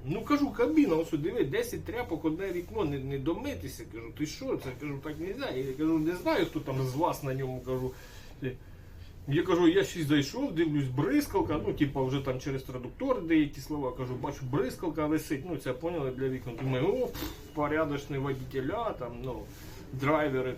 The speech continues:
топ, е, е, пуліші кабіна, а, х-, Африка кабіна, а там Дзингарія. Дзингарія number one». М. І всі ці ржуть, коротше, стоять, «Е, е, фрателло, типа, е, Манджари, фрателло,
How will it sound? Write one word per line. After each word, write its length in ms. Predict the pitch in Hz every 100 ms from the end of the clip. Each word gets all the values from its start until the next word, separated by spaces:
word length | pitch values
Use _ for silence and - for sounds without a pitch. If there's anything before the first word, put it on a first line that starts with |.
| -
топ, 340 | 180 220 -
е, 220 | 151 131 123 -
е, 140 | 123 120 110 - - - -
пуліші 440 | 151 147 143 143
кабіна, 680 | 131 135 156 240 240 170 151
а, 360 | 185 202 196 180
х-, 500 | - 196 180 160 165
Африка 520 | 185 190 185 165 170
кабіна, 380 | 165 175 196 175 -
а 120 | 147
там 340 | 143 156 151 143
Дзингарія. 680 | 135 143 139 139 135 131 127 123 143
Дзингарія 840 | 170 160 165 165 190 226 226 202 165
number 380 | 160 160 156
one». 440 | 147 135 117 - 135
М. 220 | 131 131 - - - - - 139 139
І 100 | 147
всі 260 | 143 180
ці 120 | 143
ржуть, 440 | 170 151 147 247 262
коротше, 440 | - 147 139 135
стоять, 460 | 123 - 131 127 131
«Е, 40 | 233
е, 680 | 269 262 240 214 240 214 190
фрателло, 800 | 185 208 226 - 247 254 226 202
типа, 460 | 196 196 190 180 180 - - - - 156
е, 120 | 156
Манджари, 680 | 160 170 160 185 185 170 147
фрателло, 680 | 156 156 160 175 175 127